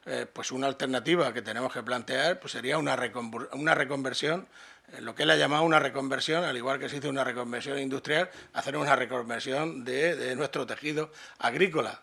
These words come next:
Esa reconversión, pues, llevaría acompañado, pues, eh, no solamente, eh, lo que hemos planteado de, de, de revisar todos los perímetros de riego de la región de Murcia, evitar los riegos, los riegos ilegales, sino que había que buscar fórmulas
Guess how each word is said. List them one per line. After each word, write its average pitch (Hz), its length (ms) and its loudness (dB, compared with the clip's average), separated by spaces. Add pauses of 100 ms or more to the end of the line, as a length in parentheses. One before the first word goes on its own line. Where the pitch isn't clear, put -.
Esa - 240 -4
reconversión, 139 580 0
pues, 151 120 -2
llevaría 120 320 -2
acompañado, 127 440 -2
pues, 139 340 -4 (380)
eh, 120 300 -2
no 135 160 -2
solamente, 147 880 4
eh, 113 180 -10
lo 107 160 -8
que 131 80 -10
hemos 135 180 -2
planteado 139 580 0
de, 117 240 -6
de, 110 500 -12 (460)
de - 200 -10
revisar 127 500 6
todos 151 200 4
los 143 100 4
perímetros 143 560 0
de 131 80 -2
riego 143 340 4
de 123 80 -2
la 120 80 0
región 123 280 -4
de 120 60 -6
Murcia, 175 480 0
evitar 123 340 -4
los 123 140 -2
riegos, 120 480 -2 (360)
los 120 260 -4
riegos 139 280 0
ilegales, 151 420 2
sino 165 320 2
que 135 160 0
había 143 420 0
que 151 200 -2
buscar 147 340 -2
fórmulas 147 600 0